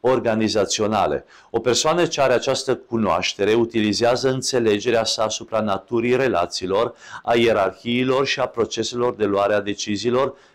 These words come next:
pentru a comunica mai eficient. O persoană cu inteligență socială și cu inteligență organizațională știe cum să comunice la orice nivel.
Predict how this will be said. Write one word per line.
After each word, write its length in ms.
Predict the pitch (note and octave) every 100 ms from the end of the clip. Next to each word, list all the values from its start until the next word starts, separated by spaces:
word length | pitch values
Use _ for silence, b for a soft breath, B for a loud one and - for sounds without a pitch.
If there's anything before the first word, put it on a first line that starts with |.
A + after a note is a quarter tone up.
| b
pentru 480 | - E3 E3 D#3+ D#3
a 220 | - A#2+ B2+
comunica 640 | - A#2 G#2 F#2+ G#2 G2
mai 200 | G2 F#2+
eficient. 540 | F#2 F#2+ - C3+ F#2+ _ _ B B B B -
O 80 |
persoană 420 | C3 C3 - F3+ F#3+
cu 80 |
inteligență 1120 | E3+ D3 C#3+ B2 A2+ D3 C#3+ B2 A#2 G2 E2 - _
socială 880 | - - C3 - B2+ G#2 D#2 C2 B1 _ _
și 140 | - -
cu 60 |
inteligență 680 | A2+ A2 A2 G2 C3 A#2+ A2+
organizațională 1120 | G#2+ G#2 G2+ F#2 F#2 - G2+ A2 G2 D#2+ D#2 b b b
știe 520 | - - E3+ F3+ F3
cum 200 | F3 D#3
să 200 | - C#3+
comunice 540 | A#2 A#2 C#3+ D3+ C#3
la 100 | A#2+
orice 280 | A#2 A#2 A#2+
nivel. 460 | A2+ G#2+ G#2 E2